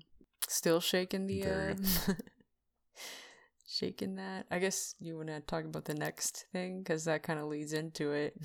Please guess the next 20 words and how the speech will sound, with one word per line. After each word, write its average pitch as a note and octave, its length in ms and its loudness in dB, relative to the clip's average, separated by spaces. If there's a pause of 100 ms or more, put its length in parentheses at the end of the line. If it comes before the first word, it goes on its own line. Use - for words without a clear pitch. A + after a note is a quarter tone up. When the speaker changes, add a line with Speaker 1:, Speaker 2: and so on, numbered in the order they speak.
Speaker 1:
<laughs> - 180 -2
Shaking E3+ 640 4
the D#3+ 260 0
Speaker 2:
Sure, D3 300 10
really. G2+ 460 12 (1600)
'Cause, D#2 640 0 (460)
in G2+ 120 2
a F#2+ 80 6
sense, F#2+ 320 6
that G#2 200 10
was F#2+ 200 8
a F2+ 80 6
recurring F#2 720 4
thing E2+ 520 2
Speaker 1:
Mm-hmm. D3+ 260 -8 (1200)
Speaker 2:
for - 200 -6
a E2 80 -4
while. F2 360 -2
Recurring, F#2 580 2
uh, - 340 -6